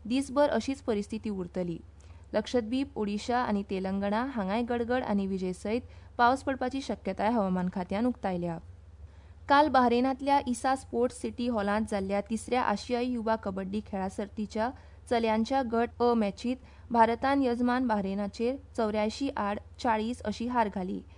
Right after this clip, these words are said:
इशांत राठीच्या फुडारपणाखाला भारतीय पंगडान सलग पांचवे मॅचीत जैत मेळोवन जैताचो क्रम चालू दवरलो. हाचे वांगडाच भारतान गुणतालिकेत आघाडी घेतल्या आनी निमाणे मॅचीत सुवात निश्चित केल्या. आतां तांचें लक्ष भांगरा पदक जिखपाचेर आसतलें.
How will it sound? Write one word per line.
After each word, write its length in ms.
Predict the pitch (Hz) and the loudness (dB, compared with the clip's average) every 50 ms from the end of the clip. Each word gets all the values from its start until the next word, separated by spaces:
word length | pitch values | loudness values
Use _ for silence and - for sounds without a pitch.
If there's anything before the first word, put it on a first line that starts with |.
| - - - | -12 -6 -4
इशांत 340 | 254 - - 285 285 302 311 | -2 0 2 2 2 4 4
राठीच्या 460 | 294 254 247 269 262 254 - 294 294 | 4 2 2 2 -4 0 2 2 2
फुडारपणाखाला 920 | 294 294 240 220 208 196 - - 202 202 196 190 - 208 190 190 190 208 233 269 - - - - - - | 4 4 2 2 2 2 0 -2 -2 -2 -2 -4 -6 -6 -4 -2 -2 -4 -4 -6 -10 -16 -20 -20 -14 0
भारतीय 420 | 220 233 226 220 226 - 277 277 285 | 8 8 8 8 8 4 4 4 4
पंगडान 440 | 285 269 254 254 247 247 262 294 | 4 2 2 2 2 2 0 -2
सलग 300 | 302 - 254 214 208 208 208 - - | -2 -2 -2 0 0 0 -2 0 0
पांचवे 320 | 226 208 208 - - 240 | 0 0 0 0 -4 -2
मॅचीत 360 | 247 247 240 233 - 269 269 262 254 - | 0 0 0 -2 -2 -6 -6 -6 -6 -4
जैत 260 | 214 196 190 190 - | -4 -4 -4 -4 -4
मेळोवन 300 | 190 190 190 196 220 254 277 - - - - - 226 | -4 -4 -2 -2 -2 -2 -4 -6 -14 -20 -14 -2 0
जैताचो 500 | 233 233 226 226 247 240 247 - 285 285 | 2 2 2 2 0 -2 0 0 -2 -2
क्रम 320 | 277 - 247 220 226 247 | 0 0 0 0 2 0
चालू 280 | 269 - 262 233 208 196 | 0 0 -2 -2 -2 -2
दवरलो. 480 | 190 185 180 185 180 180 175 180 180 180 - - - - - - - - | -4 -4 -4 -4 -4 -4 -4 -4 -6 -8 -12 -16 -20 -20 -20 -20 -6 0
हाचे 220 | 220 226 220 254 240 | 0 2 2 2 2
वांगडाच 440 | 247 247 233 233 240 254 285 269 | 4 2 2 2 2 2 0 0
भारतान 500 | 240 220 208 196 190 185 - 202 208 233 | -2 -4 -2 -2 -4 -2 -2 -2 -2 0
गुणतालिकेत 880 | 247 220 220 202 202 202 202 196 185 185 185 - - 208 233 254 - - | -2 -2 0 0 -2 -2 -2 -4 -4 -4 -6 -6 -6 -6 -6 -6 -4 -6
आघाडी 320 | 196 185 190 185 180 190 | -6 -4 -4 -4 -4 -4
घेतल्या 440 | 185 - 190 185 - - 190 202 233 254 - - - - - | -4 -4 -6 -6 -6 -4 -2 -2 -2 -2 -4 -12 -18 -16 -4
आनी 160 | - 220 226 | 0 2 2
निमाणे 400 | 233 240 247 247 247 240 240 262 | 4 4 4 4 4 4 2 2
मॅचीत 520 | 269 277 269 - - 285 294 311 - - - | 2 0 0 -2 -2 -4 -4 -4 -6 -8 -10
सुवात 400 | - - 214 208 202 208 214 - | -8 -4 -2 0 -2 -2 -2 0
निश्चित 340 | 247 254 254 - - 220 202 - - | -2 -2 -2 -2 -6 -6 -8 -6 -8
केल्या. 260 | 190 185 180 175 - - - - - - - - - - | -6 -4 -4 -6 -6 -8 -12 -18 -20 -20 -20 -20 -8 -2
आतां 240 | - 247 - 294 285 | -2 -2 0 0 0
तांचें 280 | 285 277 277 254 285 269 | 0 0 0 0 0 0
लक्ष 280 | 254 240 240 - - 277 | 0 -2 -4 -2 -2 0
भांगरा 380 | 285 269 262 226 202 196 196 190 | 0 2 2 2 2 2 0 0
पदक 320 | 190 202 196 202 202 190 190 | 0 -2 -2 -2 -2 -4 -4
जिखपाचेर 480 | 190 - - - 180 175 - 220 226 | -6 -6 -4 -4 -4 -2 0 2 2
आसतलें. 440 | 240 226 - - - 196 180 175 175 | 2 0 -2 -4 -6 -4 -4 -4 -6